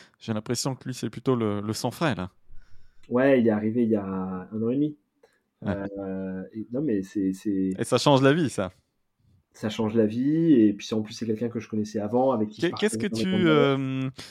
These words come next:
Speaker 1: qu'est-ce que tu dirais de ton modèle, en revanche, euh, Camille ? Euh, est-ce que tu es une,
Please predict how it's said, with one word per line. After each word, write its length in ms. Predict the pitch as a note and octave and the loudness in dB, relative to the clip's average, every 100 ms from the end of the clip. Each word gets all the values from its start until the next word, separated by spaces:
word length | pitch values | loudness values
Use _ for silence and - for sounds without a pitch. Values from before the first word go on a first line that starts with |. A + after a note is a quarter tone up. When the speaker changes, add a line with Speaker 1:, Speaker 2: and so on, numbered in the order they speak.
| - - _ _ - | -20 -20 _ _ -2
Speaker 1:
qu'est-ce 200 | F3+ F#3 | 0 0
que 140 | - | 0
tu 1160 | G3+ - - F3+ E3+ D#3+ D3+ C#3+ C#3 C3+ C3+ C3 | -2 -2 -4 0 0 0 0 0 0 2 0 -2
dirais 340 | C#3 D#3 F#3 | 2 2 4
de 120 | G3+ B2+ | 2 0
ton 200 | - B2+ | 0 2
modèle, 520 | C#3 C#3+ D3 D#3 C#3 | 4 6 8 6 6
en 120 | A2+ | 2
revanche, 480 | A2 A2 B2+ C3 - | 2 2 0 -2 -4
euh, 640 | G#2 G2+ F#2+ F#2+ F#2 F#2+ F#2+ | -2 0 -2 -2 -2 -4 -4
Camille ? 480 | - A2+ A#2+ B2+ A#2+ | -2 0 0 -2 -2
Euh, 560 | F#2+ F#2 F#2 F#2+ F#2+ G2 A#2 A2+ A#2+ | -2 -2 -2 -4 -6 -8 -10 -10 -8
est-ce 160 | C3 - | -8 -6
que 80 | D3+ | -8
tu 280 | - G3+ | -4 0
es 200 | G3 F#3+ | 4 4
une, 400 | E3+ C#3+ C3 B2 | 2 2 4 4